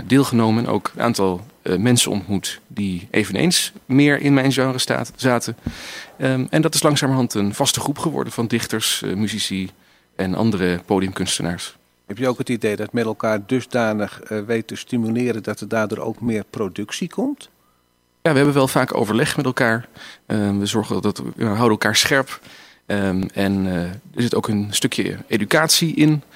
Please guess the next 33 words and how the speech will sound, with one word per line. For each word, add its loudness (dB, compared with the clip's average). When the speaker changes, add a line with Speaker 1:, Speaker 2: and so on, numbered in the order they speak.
Speaker 1:
We -2
proberen, 2
eh, -6
workshops 2
te 0
organiseren 2
en 0
evenementen 4
met 0
meer 2
literair 0
historische 4
kant, 2
waar 0
mensen 0
die -6
zeggen, -4
"Nou, 0
ik -8
heb -10
nooit 0
iets -2
van 0
Couperus 2
of -4
van, 2
eh, -2
van, -2
eh, -2
Bredero 4
of -2
zoiets -2
gelezen," 2